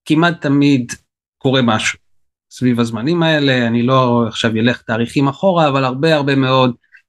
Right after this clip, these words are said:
אה, איזושהי פעימה שקורית פעם בשנתיים, ובמיוחד אם היא קורית ביחד עם עוד אירועים, אה, קיצוניים אחרים, והשדה כבר מודלק,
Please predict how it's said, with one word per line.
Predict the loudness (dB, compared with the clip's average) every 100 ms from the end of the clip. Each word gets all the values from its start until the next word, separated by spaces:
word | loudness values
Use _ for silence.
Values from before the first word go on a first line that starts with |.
| _ _ _ _ -4
אה, | 0 0 0 0 0 2 2 0 0 -2 -4 -4
איזושהי | -2 -2 -2 -2
פעימה | -2 -2 0 0 0
שקורית | -2 -2 -2 -2 0
פעם | 0 0
בשנתיים, | 0 -4 -2 0 0 0
ובמיוחד | 0 0 0 -2 0
אם | 2
היא | 2 2 0 -4 _ _
קורית | -2 0 0 -2
ביחד | 0 0 0 -2 -4
עם | -8 -4
עוד | 0 2
אירועים, | 2 2 0 2 0 0 _ _ _ _ -4
אה, | -4
קיצוניים | -4 -2 0 2 0 -2
אחרים, | -4 0 2 2 0 -4 -4
והשדה | -4 -2 0 -2
כבר | -2 -6
מודלק, | -4 0 0 0